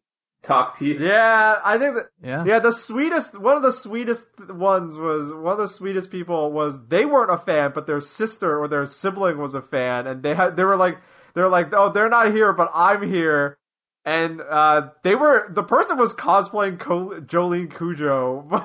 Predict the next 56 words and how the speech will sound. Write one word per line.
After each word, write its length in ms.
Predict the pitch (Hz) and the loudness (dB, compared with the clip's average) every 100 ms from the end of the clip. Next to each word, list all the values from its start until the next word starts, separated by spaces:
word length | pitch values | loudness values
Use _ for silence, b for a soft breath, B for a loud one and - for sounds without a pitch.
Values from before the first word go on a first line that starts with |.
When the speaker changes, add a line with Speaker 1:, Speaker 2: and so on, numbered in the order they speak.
| - | 0
Speaker 2:
<laughs> 240 | 247 269 | 4 4
So 340 | 240 285 247 262 | 2 2 6 6
it 20 | |
was 120 | 262 | 4
really 220 | 247 294 262 | 4 4 2
funny 340 | - 240 233 | 2 2 4
Speaker 3:
<laughs> 480 | 208 - - - - | 2 -2 -10 -18 0
Speaker 2:
to 80 | 190 | 2
have 140 | 196 | 4
this 140 | 208 | 0
cosplayer 600 | - 311 202 196 220 208 | 0 4 4 2 -2 -2
roll 240 | 185 196 190 | 2 2 4
up. 160 | 180 175 | 6 6
It's 80 | 175 | 4
like, 160 | 170 | 4
"Hey, 180 | 170 196 | 4 4
I'm 220 | 165 196 | 4 4
not 180 | 233 - | 4 2
the 100 | 214 | 0
fan, 360 | - 208 190 165 | 2 4 4 2
but 100 | 170 | 0
my 140 | 165 | 2
sibling's 500 | 170 - 180 185 160 | 0 -4 -4 -2 -2
a 120 | 156 | -6
fan, 280 | 147 143 139 | 0 2 2
and 120 | 139 139 | 0 -4
they 140 | 143 | -4
fucking 340 | 143 156 151 | -4 -6 -2
love 160 | 147 143 | -2 -2
you 120 | 143 | -4
guys. 400 | 131 127 127 120 | 0 0 0 -2
So 280 | 120 123 120 _ _ _ _ | -8 -8 -8 _ _ _ _
here, 220 | 139 135 | -4 -2
we're 160 | 131 147 | -2 -4
FaceTiming." 1040 | - 180 180 - - 165 156 147 151 160 _ _ | -2 -2 -2 -4 0 2 2 -4 -6 -12 _ _
Speaker 3:
Yeah. 260 | 135 135 165 | -4 -2 2
Speaker 2:
That 160 | 160 175 | 4 4
was 140 | 143 | 2
very 240 | 143 127 | 0 0
sweet. 400 | 127 - 123 120 - | -4 -10 -10 -8 0
Speaker 3:
I 80 | |
like 180 | 139 160 | 2 2
the 100 | 156 | 0
person 360 | 151 170 147 160 | 0 0 0 0
Speaker 2:
Um, 360 | 131 131 131 139 | 2 2 2 2
Speaker 3:
that 120 | 139 | 2
was 200 | 147 127 | 0 2
there 200 | 139 139 | 2 4
with 160 | 131 | 2
their 140 | 123 120 | 0 2
mom, 300 | 117 127 120 | 2 2 2
who 120 | 127 | -2
was 180 | 120 113 | -2 0
also 340 | 117 120 120 | -2 0 -4
a 40 | 98 | -4
fan. 380 | 120 104 107 | -6 -6 -6